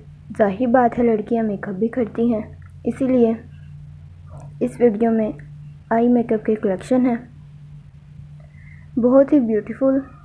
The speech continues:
और unique ideas हैं, कुछ simple ideas भी हैं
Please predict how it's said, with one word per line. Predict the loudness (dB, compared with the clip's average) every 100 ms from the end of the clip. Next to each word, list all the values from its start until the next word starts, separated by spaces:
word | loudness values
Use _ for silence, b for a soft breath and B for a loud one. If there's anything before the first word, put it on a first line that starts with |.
| -20 -20 -20 -20 -20 -20 -20 -20 B B B B 0
और | 4 4 2 0
unique | -2 -2 2
ideas | 4 6 6 6 4 2
हैं, | -2 -6 -18 -20 -20 -20 -18 -18 -18 -18 -18 -16 -16 -16 -18 -18 -20 -20 -18 -18 -10
कुछ | -8 -2
simple | 4 4 4 4
ideas | 6 6 6 4 4
भी | 2 2
हैं | 0